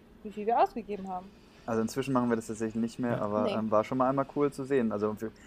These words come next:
Speaker 2: weiß nicht, erinnerst du dich noch dran, wie viel wir haben wir ausgegeben zu
Speaker 1: Wir
Speaker 2: zweit?
Speaker 1: haben für neun Monate
Speaker 2: Kommt's?
Speaker 1: zwölftausend Euro ausgegeben, inklusive aller
Speaker 3: Wow.
Speaker 1: Flüge,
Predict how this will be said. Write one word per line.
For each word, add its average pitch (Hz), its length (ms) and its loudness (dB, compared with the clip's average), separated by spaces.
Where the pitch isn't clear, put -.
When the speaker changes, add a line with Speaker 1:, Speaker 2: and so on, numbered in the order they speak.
Speaker 2:
weiß 127 160 2
nicht, 135 100 0
erinnerst 123 380 2
du 151 60 0
dich 151 60 -2
noch 156 180 -2
dran, 156 240 2
wie 143 80 -4
viel 131 180 -4
wir 127 80 0
haben 127 100 2
wir 120 120 6
ausgegeben 165 500 0
zu - 100 -6
Speaker 1:
Wir 269 80 0
Speaker 2:
zweit? 233 120 2
Speaker 1:
haben 277 180 6
für 269 160 -6
neun 233 340 2
Monate 269 520 0
Speaker 2:
Kommt's? 359 180 -6
Speaker 1:
zwölftausend 254 560 2
Euro 214 280 0
ausgegeben, 302 600 -4
inklusive 247 560 -2
aller 214 240 6
Speaker 3:
Wow. - 80 -8
Speaker 1:
Flüge, 330 460 2